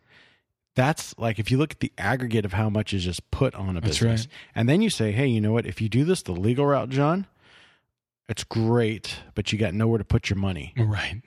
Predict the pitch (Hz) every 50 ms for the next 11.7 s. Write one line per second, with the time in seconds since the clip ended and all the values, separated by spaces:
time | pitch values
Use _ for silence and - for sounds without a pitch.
0 | - - - 110 110 110 110 - - - 123 101 85 - 101 101 98 95 92 104
1 | 92 76 64 - - - - _ _ _ _ _ _ _ _ _ _ _ _ _
2 | _ - 110 113 143 165 151 - 123 - 131 190 220 220 190 143 107 98 92 85
3 | 71 85 113 127 131 123 123 131 120 - - - - 90 90 87 90 107 104 -
4 | - 151 - 58 - - - - _ - 131 120 107 95 90 - 92 85 90 90
5 | 90 87 - - - 123 123 - 107 113 127 151 165 123 113 - 120 117 117 107
6 | 113 123 143 147 147 151 147 143 107 90 95 85 - - 104 107 107 117 95 123
7 | 127 - _ - - - - - - _ _ _ _ _ _ _ _ _ _ -
8 | - 117 - - - - - - 165 - - 160 - - - - - - - -
9 | - - - 143 147 147 202 151 110 - - 139 131 - - - 107 131 156 160
10 | - - 113 98 87 - - 160 160 123 110 127 143 143 135 127 110 123 127 120
11 | 113 101 90 123 127 127 131 117 113 110 104 95 90